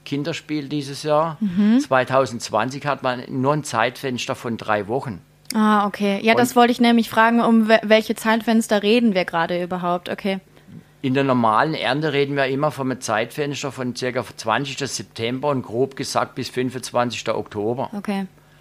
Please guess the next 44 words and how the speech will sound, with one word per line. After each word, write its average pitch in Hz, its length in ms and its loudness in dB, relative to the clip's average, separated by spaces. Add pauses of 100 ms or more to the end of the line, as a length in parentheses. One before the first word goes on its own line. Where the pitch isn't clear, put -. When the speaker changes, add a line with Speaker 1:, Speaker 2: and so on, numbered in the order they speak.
(120)
Speaker 1:
So, 117 300 0
da 113 100 -4
kann 131 220 -2
man 123 80 -2
schön 139 360 0
die 139 100 -4
Lese 127 380 -2
aufteilen. 131 580 0
Natürlich 135 500 -4
über 131 180 -6
diese 131 300 -8
neunzig 131 420 -2
Kilometer 139 500 -2
hat 120 160 -4
man 131 100 -4
natürlich 131 180 -4
in 120 80 -6
verschiedene 127 640 -6
Klimazonen. 131 920 -4 (420)
Und 113 160 -4
die 127 140 -4 (200)
Trauben 127 440 0
sind 131 240 -4
ja 127 140 0
auch, 123 260 0
kommen 131 240 -4
dann 123 160 -2
auch 117 280 -2
nicht, 139 260 -10
weil 107 200 2
sie 139 120 -8
nicht 139 200 -8
aus 113 160 -6
einem 117 300 -2
Tal 101 320 -4
kommen, 139 320 -2 (340)
kommen 135 240 -2
sie 127 220 -4
versetzt. 120 540 -4
So 123 100 -4
kann 127 180 -2
ich - 160 -10
besser 120 300 -4
arbeiten. 95 600 -2